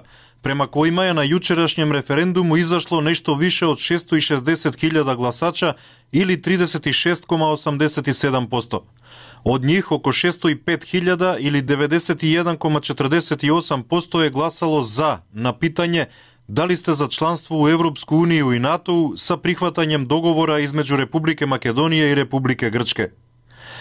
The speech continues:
Premijer Zoran Zaev je ovaj rezultat protumačio kao uspeh i pozvao poslanike opozicione V M R O D P M N da prihvate to i izglasaju ustavne izmene u Sobranju,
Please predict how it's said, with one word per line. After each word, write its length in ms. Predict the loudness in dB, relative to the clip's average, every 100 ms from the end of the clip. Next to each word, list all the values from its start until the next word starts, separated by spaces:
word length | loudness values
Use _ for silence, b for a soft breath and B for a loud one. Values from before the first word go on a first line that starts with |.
| B B -4
Premijer 340 | 0 2 0
Zoran 360 | 0 0 0 0
Zaev 320 | -2 -2 -2 0
je 100 | 0
ovaj 220 | 2 0
rezultat 440 | 0 -2 -2 -4
protumačio 640 | -2 0 2 2 0 -2 0
kao 200 | 0 2
uspeh 540 | 2 0 -4 -6 -6
i 60 | -8
pozvao 500 | -2 -2 -2 -2 -2
poslanike 640 | -2 -4 -2 -2 -2 0
opozicione 760 | 0 -2 -2 -2 0 0 0 -2
V 120 | -2
M 100 | -2
R 80 | -2
O 100 | -2
D 160 | -4
P 100 | -4
M 120 | -2
N 240 | 0 0 -2 B B B B
da 140 | -2 -2
prihvate 540 | -2 -2 -2 -2 -4
to 320 | 0 0 0
i 120 | 2
izglasaju 680 | 0 0 -2 -2 -2 -2 0
ustavne 440 | -2 -2 -4 0 0
izmene 340 | 2 0 2
u 80 | 0
Sobranju, 560 | -2 -2 0 0 -4